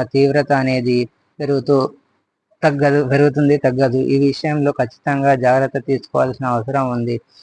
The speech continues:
ఇక అనుభవజ్ఞుల సలహాలతో ముందుకు వెళ్ళండి.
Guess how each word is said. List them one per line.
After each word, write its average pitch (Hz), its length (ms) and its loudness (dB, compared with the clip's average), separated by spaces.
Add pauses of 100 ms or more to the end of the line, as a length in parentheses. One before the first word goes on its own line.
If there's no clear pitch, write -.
(240)
ఇక 151 140 -8 (300)
అనుభవజ్ఞుల 147 600 0
సలహాలతో 135 720 2
ముందుకు 175 400 0
వెళ్ళండి. 143 500 4